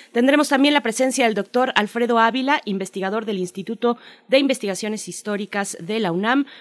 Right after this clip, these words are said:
que estará con nosotros, es nuestro colaborador, ustedes lo saben si nos escuchan cotidianamente en esta sección de Historia de México,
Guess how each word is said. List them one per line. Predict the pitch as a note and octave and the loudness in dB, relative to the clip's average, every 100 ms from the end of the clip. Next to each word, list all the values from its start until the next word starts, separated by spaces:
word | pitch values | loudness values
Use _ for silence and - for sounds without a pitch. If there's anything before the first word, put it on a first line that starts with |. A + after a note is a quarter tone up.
| - | -10
que | G3 F#3 F#3 F#3+ | -2 -2 0 -4
estará | G3 A#3+ D#4+ | -4 -4 -4
con | C#4+ | -4
nosotros, | A3 C#4 C#4 C#4 C4 - | -4 -4 -6 -8 -10 -10
es | F#3 | -6
nuestro | F3+ F3 F3 F3+ | -6 -6 -6 -6
colaborador, | F#3 F3+ F#3 F#3 A3+ | -4 -4 -4 -4 -6
ustedes | A3 F#3+ F3 E3+ | -8 -8 -8 -8
lo | |
saben | F3 G#3 G3+ F#3 | -8 -6 -6 -8
si | E3 | -10
nos | D#3 D#3+ | -10 -12
escuchan | - F3 F3+ E3+ | -12 -12 -10 -10
cotidianamente | D#3+ D#3+ E3+ F3+ E3+ F#3 F3+ A3 - - | -10 -8 -6 -4 -2 -4 -4 -8 -10 -10
en | F#3 F3+ | -2 0
esta | F3+ F3+ | 0 -6
sección | F3 - C4 C#4+ | -12 -10 -4 -2
de | A#3 | -2
Historia | E3+ - F#3+ F#3+ | -4 -6 -6 -4
de | G#3 | -4
México, | B3+ B3 C4+ C#4 | -4 -6 -2 -2